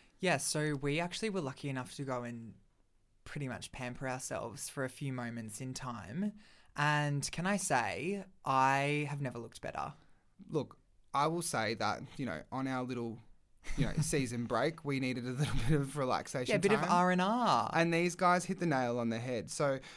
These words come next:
Speaker 2: basically, they are the kings of the L E D facial. So an L E D facial is a light-based facial that is placed over your skin that helps convert skin cells into cellular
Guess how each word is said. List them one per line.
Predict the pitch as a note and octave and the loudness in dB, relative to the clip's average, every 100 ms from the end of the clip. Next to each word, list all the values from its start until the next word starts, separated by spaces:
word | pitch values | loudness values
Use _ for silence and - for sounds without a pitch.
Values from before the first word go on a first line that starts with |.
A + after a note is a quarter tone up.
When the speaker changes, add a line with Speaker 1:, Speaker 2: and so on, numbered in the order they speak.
| - - | -12 0
Speaker 2:
basically, | D#3 D#3+ G3 G#3+ F#3+ | 0 0 -2 0 0
they | D3 C3 B2+ | 2 4 4
are | A#2+ A#2 G#2+ - - - | 4 4 0 -8 -20 -12
the | B2 | -10
kings | - D3 C3 A#2+ - | -2 0 0 -4 -6
of | A#2 A2 A#2 | -6 -6 -6
the | A#2 | -6
L | B2 A#2+ | -4 -4
E | A#2+ | -4
D | A2+ G#2+ G2+ - - | -4 -4 -4 -8 -6
facial. | G2+ F#2+ - E2 | -6 -4 -6 -6
So | A#2 B2+ | -6 -6
an | - | -4
L | C3 | -4
E | D#3 | -2
D | F3 E3+ | -2 -2
facial | A2+ A2+ - A2+ | -4 -4 -6 -8
is | A#2+ G#2 - | -8 -10 -8
a | A2 G#2 - - - | -8 -8 -14 -20 -16
light-based | A2+ A2+ A2 A2 - - A2 A2 G#2+ | -8 0 2 2 0 -10 -8 -8 -8
facial | - G2+ G#2 F2 A2 | -6 -6 -6 -8 -8
that | G#2+ G#2+ | -6 -8
is | A2 | -8
placed | - - A2+ - | -10 -8 -8 -6
over | B2+ B2+ | -8 -6
your | C3 | -8
skin | - F#2+ G2 G2+ | -8 -8 -8 -8
that | - | -8
helps | - C3 - | -8 -10 -8
convert | - D#3+ G#2+ A2 G2+ - | 0 0 0 -4 -4 -8
skin | - G#2 | -8 -8
cells | - F#2+ G2+ - | -6 -6 -6 -8
into | A2+ | -10
cellular | G#2+ - G2 G#2+ | -8 -6 -6 -8